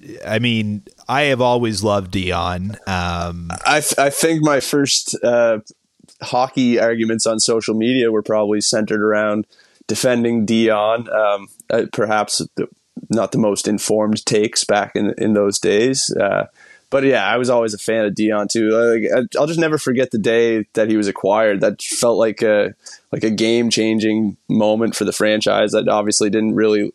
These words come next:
Speaker 2: lead to a ton of success, but, you know, they brought in someone who was established as a really valuable young player in the league, and he just, he,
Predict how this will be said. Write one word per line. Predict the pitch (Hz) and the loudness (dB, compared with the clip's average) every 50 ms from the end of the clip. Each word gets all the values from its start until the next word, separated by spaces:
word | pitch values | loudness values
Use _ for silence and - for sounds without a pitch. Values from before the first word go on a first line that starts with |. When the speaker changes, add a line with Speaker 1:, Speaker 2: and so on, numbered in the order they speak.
| _ | _
Speaker 2:
lead | - - 117 117 - - 120 123 120 113 - | -6 -6 -4 -2 0 0 0 2 0 0 0
to | 117 110 | 0 0
a | 104 | 0
ton | - - 113 113 | 0 -2 0 0
of | 110 104 | 0 0
success, | - - 101 - - 117 117 110 98 - - | 0 -2 0 0 0 2 2 2 0 -2 -4
but, | - 104 95 92 - - _ _ _ _ _ _ _ _ | -2 -2 -2 -2 -4 -6 _ _ _ _ _ _ _ _
you | - 117 | -2 0
know, | 110 98 98 | 0 0 0
they | 98 92 80 107 107 123 117 107 101 107 - - _ - - - _ - | -2 -2 -4 -2 0 0 0 0 -2 -4 -8 -14 _ -20 -20 -10 _ -4
brought | 110 123 123 120 120 120 117 | 0 2 2 4 2 2 2
in | 120 117 117 | 0 0 0
someone | - - 117 120 113 113 | 0 0 0 0 0 0
who | 113 113 | 0 0
was | 113 110 107 107 | 0 0 0 -2
established | 104 - - 110 107 110 110 117 110 - | -2 0 0 0 0 2 0 0 0 0
as | 107 107 107 | -2 -2 0
a | 107 | 0
really | 110 110 110 113 113 113 110 110 110 104 - _ _ - | 0 2 2 2 2 2 2 0 0 -2 -4 _ _ -4
valuable | 98 - - 110 107 101 107 110 110 110 107 113 113 | -4 -2 -2 0 0 2 2 2 2 2 2 2 2
young | 113 113 113 110 110 | 2 2 0 0 -2
player | - 98 101 107 107 110 | 0 0 2 2 4 2
in | 107 104 | 2 0
the | 104 104 | 0 0
league, | 107 107 107 107 104 104 107 | 2 2 2 2 2 0 0
and | 107 107 | -2 -2
he | 110 | -2
just, | 107 104 - - - - - | -2 -2 -2 -2 -2 -4 -2
he, | 107 113 113 | -2 -2 -2